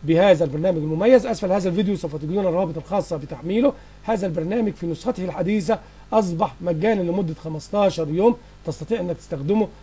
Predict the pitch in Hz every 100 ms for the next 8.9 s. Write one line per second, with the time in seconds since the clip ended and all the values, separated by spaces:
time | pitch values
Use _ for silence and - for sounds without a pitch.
0 | - 175 170 170 156 185 175 165 208 214
1 | 170 156 220 214 208 220 196 - 143 190
2 | 202 - - - 156 185 180 180 156 156
3 | - 226 - 226 - - - 175 175 190
4 | 208 185 208 170 156 151 - 185 202 185
5 | - - 175 185 165 156 196 196 156 175
6 | - - 165 156 139 208 214 175 170 185
7 | 175 190 175 - 196 180 - 190 - 160
8 | - 202 175 151 151 165 185 180